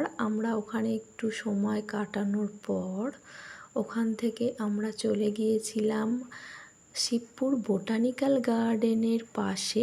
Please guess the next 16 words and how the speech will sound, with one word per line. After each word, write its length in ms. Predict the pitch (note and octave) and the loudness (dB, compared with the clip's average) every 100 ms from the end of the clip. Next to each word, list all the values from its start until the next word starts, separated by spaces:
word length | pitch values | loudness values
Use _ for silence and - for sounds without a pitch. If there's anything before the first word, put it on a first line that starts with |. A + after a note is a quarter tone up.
| D4 | 4
একটি 300 | A#3 G#3 - G#3+ | 2 0 -2 -2
গঙ্গার 520 | G#3+ F#3+ F#3 F#3 F#3+ F3+ | 0 0 -2 -2 -4 -4
ঘাটে, 520 | - G3 G3+ - C#4 A4 - - - - - - | -2 -4 -2 0 2 0 -4 -14 -12 -14 -10 -2
যেখানে 400 | G#3+ G#3+ A3 G#3 | 0 2 2 2
সন্ধ্যাবেলায় 960 | G#3 A3 G#3 G#3 A3+ A3+ A#3 A#3 B3 D#4 | 2 0 2 2 0 0 0 0 0 -2
হয় 280 | A3+ G#3 B3 | -2 0 0
সন্ধ্যা 460 | - A3 G#3 G3 A3 - | -4 -4 -2 -2 -2 -2
আরতি। 560 | A3 G3 G3+ G#3 B3 D4+ - - - - - A#3+ | -2 0 0 -2 -2 -2 -4 -16 -16 -14 -6 -4
ওখানে 320 | G#3 A3 G#3 | -2 0 2
আমরা 200 | G#3+ A3+ | 2 2
যখন 280 | A3 G#3+ A3 | 2 2 -2
পৌঁছালাম, 720 | G#3+ G#3+ G3+ G#3 - A#3+ D4 F#4+ | -2 0 0 0 0 0 0 2
দেখলাম 400 | A3+ G#3+ A3 G#3 | 2 2 0 -2
সন্ধ্যা 460 | G3+ - A3 A3 A#3+ | -2 -2 0 0 2
আরতি 320 | A#3 A#3 A#3 A#3 | 2 0 2 2
হচ্ছে। 440 | A#3 A3+ - - | 2 0 -6 -4